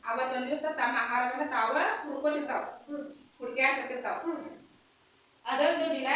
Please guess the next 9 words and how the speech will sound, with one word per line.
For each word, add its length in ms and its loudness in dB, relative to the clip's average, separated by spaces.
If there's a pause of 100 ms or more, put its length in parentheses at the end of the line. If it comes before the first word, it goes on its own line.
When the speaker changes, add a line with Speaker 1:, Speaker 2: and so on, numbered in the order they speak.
(160)
Speaker 1:
ಹಿರಿಯ 260 0
ಮಂಗ 280 0
ಒಂದು, 420 0 (320)
"ಮನುಷ್ಯರು 560 0
ಉಪವಾಸ 440 0
ವ್ರತ 280 -4
ಮಾಡುವಂತೆ 520 -2
ನಾವೇಕೆ 420 -2
ಮಾಡಬಾರದು?" 880 -2